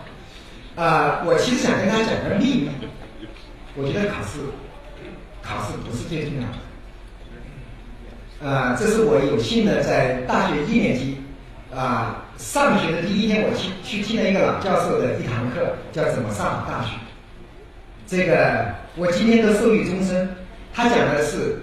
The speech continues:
上大学的目的是学会怎么学习，不在于你学的东西。你要学会怎么学习，你就可以上好很好的大学。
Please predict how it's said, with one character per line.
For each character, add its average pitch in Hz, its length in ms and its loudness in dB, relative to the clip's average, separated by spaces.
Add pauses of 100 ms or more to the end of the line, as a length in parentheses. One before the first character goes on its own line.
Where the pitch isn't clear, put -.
(580)
上 - 400 4
大 285 260 4
学 165 140 2
的 190 140 6
目 - 200 4
的 165 120 0
是 156 180 -4
学 151 220 4
会 240 160 6
怎 151 100 4
么 101 80 -2
学 113 240 -2
习， - 220 -4 (580)
不 151 160 -6
在 240 220 4
于 - 20 2 (120)
你 117 60 2
学 117 200 -2
的 - 60 -2
东 - 120 -4
西。 - 200 -8 (1500)
你 160 100 -4
要 180 120 8
学 196 180 4
会 - 100 8
怎 - 100 4
么 135 80 0
学 123 160 -2
习， 151 200 0
你 131 100 0
就 - 80 -2
可 - 60 -2
以 - 100 -2
上 - 160 -4
好 101 160 -4
很 110 80 -4
好 117 140 0
的 98 80 -8
大 95 120 -10
学。 - 120 -12